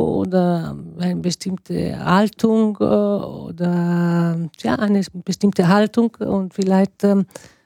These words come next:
kann man, äh, als mobile Person, äh, diese, nicht die Stereotypen, ne, ne, weil das gibt auch die Stereotypen, ne, äh, sondern, äh,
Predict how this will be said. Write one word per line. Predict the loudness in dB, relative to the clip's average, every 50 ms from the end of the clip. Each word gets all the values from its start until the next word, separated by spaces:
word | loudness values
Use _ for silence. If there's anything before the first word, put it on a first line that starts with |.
| _ _ _ _ _ _ _ _ _ _ _ _ _ _ _ -14
kann | -6 -2 -2 0 2
man, | 2 2 2 2 2 2
äh, | 2 2 0
als | 0 0 -2 -2 -4 -4 -2
mobile | 0 0 0 0 0 0 0 2 2 2 2 2 0 -2 -4 -8 -6 _
Person, | -2 -2 -2 -2 -2 0 0 2 2 2 2 0 -2
äh, | -4 -4 -2 -2 -2 -2 _ _
diese, | -2 -2 0 0 -2 -2 -2 -2 0 0 2 2 2 2 2 2 2 0 -2 -2 -2 0
nicht | 2 2 2 2
die | 0
Stereotypen, | 0 2 0 2 2 2 0 0 0 0 0 0 0 0 0 0 0 0 -2 -4 _ _ -2
ne, | 0 0 0 0 -4 _ _
ne, | 0 0 2
weil | 2 2 0
das | 0 -2 -4 -6 -8 -12 _ _ _ _ _ _ _
gibt | -10 -4 0 0
auch | 0 2
die | 0 -2
Stereotypen, | -2 0 0 2 2 0 0 0 -2 -2 -2 -4 -6 -6
ne, | -8 -10 -12 -10 -10 -8 -10 -10 -10 -10 -8 -4 -2 0 2 2 2 2 2 0 -4
äh, | -4
sondern, | -2 0 2 2 4 4 4 4 4 2 2 2 2 2 2
äh, | 2